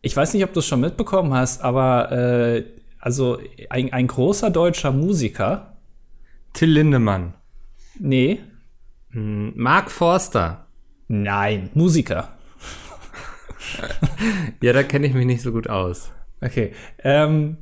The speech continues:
Speaker 1: also er ist, er ist halb Deutscher, halb Amerikaner, kann man sagen. Michael Wendler.
Speaker 2: Ja, den hab ich, da hab ich schon mal was von gehört.
Speaker 1: Ja, ähm, der ist jetzt auf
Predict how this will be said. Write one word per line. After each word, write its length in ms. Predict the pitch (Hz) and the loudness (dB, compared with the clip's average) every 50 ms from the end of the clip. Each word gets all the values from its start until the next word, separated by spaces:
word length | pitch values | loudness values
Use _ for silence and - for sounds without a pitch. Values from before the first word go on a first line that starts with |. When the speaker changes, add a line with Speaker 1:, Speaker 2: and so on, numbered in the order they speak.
| - - - | -14 -8 -2
Speaker 1:
also 240 | - 120 127 143 139 | 0 2 4 4 4
er 280 | 131 - 131 135 156 | 2 2 2 2 2
ist, 180 | 139 - 135 - | 2 0 0 -2
er 220 | 147 - 135 127 127 | -2 0 0 0 0
ist 180 | 123 123 - - | 0 0 2 2
halb 240 | 139 156 - - - | 2 2 0 0 2
Deutscher, 380 | 147 156 185 175 - 160 123 | 2 2 2 2 2 2 2
halb 220 | 139 143 151 - - | 2 2 2 2 0
Amerikaner, 640 | 143 147 143 139 135 - - 135 131 143 147 131 | 2 2 4 4 2 2 4 4 4 4 4 2
kann 180 | 117 - 120 107 | 0 0 -2 -2
man 180 | 107 101 104 101 | -2 -2 -2 -2
sagen. 360 | 113 98 98 95 98 104 - | -2 -2 -2 -2 -4 -4 -4
Michael 400 | - 147 185 - 202 196 175 139 | 0 0 2 2 4 4 4 4
Wendler. 580 | 131 139 180 220 - 120 87 87 120 151 - - - - - - - - _ - - - - - - - - | 4 4 4 2 2 0 -2 -2 -2 -4 -8 -12 -20 -20 -20 -20 -20 -20 _ -20 -20 -20 -20 -20 -12 -2 2
Speaker 2:
Ja, 260 | 123 135 151 165 175 | 4 6 6 6 4
den 200 | 170 170 156 151 | 4 4 4 2
hab 120 | 151 - | 2 2
ich, 100 | 196 - - | 0 -2 0
da 140 | 160 147 | 0 2
hab 100 | 151 170 | 2 2
ich 100 | 202 202 - | 2 0 -2
schon 100 | 233 214 | -2 0
mal 100 | 202 185 | 0 0
was 160 | 180 170 - | 0 -2 -2
von 140 | - 180 165 | -2 -2 0
gehört. 460 | 170 160 160 151 107 85 - - - - - - - - | 0 2 2 2 0 -2 -4 -6 -12 -20 -20 -20 -12 -4
Speaker 1:
Ja, 280 | - 131 117 110 - - - - - - - - | -2 0 0 0 -2 -4 -14 -20 -20 -20 -14 -6
ähm, 500 | - 151 143 143 143 147 147 147 143 - - - - - - | -2 0 2 2 2 2 0 -2 -2 -4 -6 -8 -12 -4 0
der 120 | - 156 175 | 0 2 4
ist 180 | 190 - - | 2 2 2
jetzt 480 | - 170 160 165 - - - - - - - - | 2 2 2 0 -2 -8 -8 -10 -14 -20 -8 -2
auf 280 | - 143 139 - - | 0 0 0 -2 -4